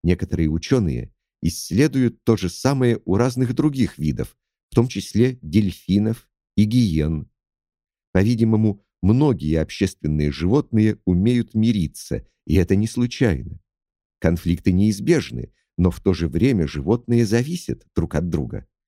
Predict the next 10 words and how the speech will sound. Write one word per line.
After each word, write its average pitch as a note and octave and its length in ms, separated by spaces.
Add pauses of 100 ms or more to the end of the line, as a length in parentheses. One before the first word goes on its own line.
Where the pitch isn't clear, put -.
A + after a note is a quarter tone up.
(260)
Они E2+ 220
вместе E2 420
добывают C#2+ 500 (140)
пищу, - 520 (300)
предупреждают G#2 800
друг F#2+ 240
друга E2+ 420
о D2+ 40
приближении F2 680
хищников F2+ 800